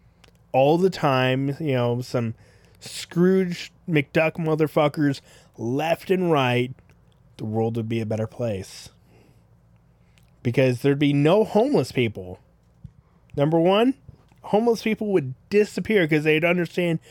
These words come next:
no one's gonna give them any fucking money. Everyone's fucking working. So if the government's like, "Fuck you, we're not giving you food stamps," everyone's, you know, busting ass 'cause no one wants to starve.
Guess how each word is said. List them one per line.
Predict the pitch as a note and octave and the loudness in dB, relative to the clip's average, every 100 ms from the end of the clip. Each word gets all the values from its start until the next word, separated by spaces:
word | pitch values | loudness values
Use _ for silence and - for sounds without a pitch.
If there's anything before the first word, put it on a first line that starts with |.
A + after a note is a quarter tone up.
| - _ - | -20 _ -6
no | B2+ D#3 | 2 4
one's | G3+ G3 | 6 4
gonna | F#3+ F#3+ | 2 2
give | F#3+ | 2
them | F#3 | 2
any | F3+ | 0
fucking | F3 F3 E3+ | 0 0 2
money. | E3 D3 G2+ F2 - _ _ _ _ - - - - - - - - | 2 0 -2 -10 -20 _ _ _ _ -20 -20 -20 -20 -20 -20 -20 -2
Everyone's | C#3+ E3 G3 G#3 G3+ F#3+ | 2 4 4 6 4 2
fucking | G3+ F3+ F3 E3+ | 0 2 2 4
working. | F#3 F3 G2+ E2+ - _ _ _ - _ _ _ _ _ _ _ _ _ _ _ _ _ - | 2 0 -6 -8 -18 _ _ _ -20 _ _ _ _ _ _ _ _ _ _ _ _ _ -20
So | - E3 | 0 2
if | C#3 | 2
the | D#3 | 2
government's | D#3 D#3+ D#3+ D#3+ | 2 4 2 2
like, | D3+ C#3 | 0 0
"Fuck | - - - F#3 | -6 0 0 0
you, | F#3+ G3 | 0 4
we're | F#3 | 4
not | E3 | 4
giving | F3 E3 E3+ | 2 2 0
you | E3 | -2
food | - F3+ F3 | 2 2 2
stamps," | - E3+ E3 D#3+ D#3+ - - - - - _ _ _ _ _ _ _ _ - _ | 0 0 0 0 -2 -8 -16 -20 -20 -20 _ _ _ _ _ _ _ _ -20 _
everyone's, | A#2+ B2 C3+ C#3+ D3 D3 D3 D#3+ | -2 0 2 2 2 0 -2 -6
you | D#3 | -4
know, | C#3+ | -2
busting | C3+ B2+ B2+ - D#3 D3+ | -2 0 0 -2 -4 -2
ass | F#3 F#3 | -2 -4
'cause | - A2+ | -6 -4
no | A#2+ | -2
one | C3 | -2
wants | C#3 C#3 | -2 -2
to | D3 | -4
starve. | C#3 D#3+ F3+ B2 F2+ - | -4 -2 -2 -2 -8 -18